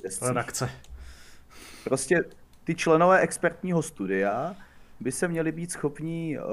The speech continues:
Speaker 1: předem domluvit, že si nastolí třeba nějaký téma, který tam rozeberou, protože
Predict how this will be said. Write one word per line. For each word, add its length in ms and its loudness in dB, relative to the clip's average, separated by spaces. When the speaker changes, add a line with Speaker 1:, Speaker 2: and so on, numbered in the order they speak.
Speaker 1:
předem 360 0
domluvit, 480 2
že 140 -4
si 160 -4
nastolí 440 -2
třeba 280 0
nějaký 300 -2
téma, 280 2
který 280 0
tam 180 4
rozeberou, 600 4
protože 720 4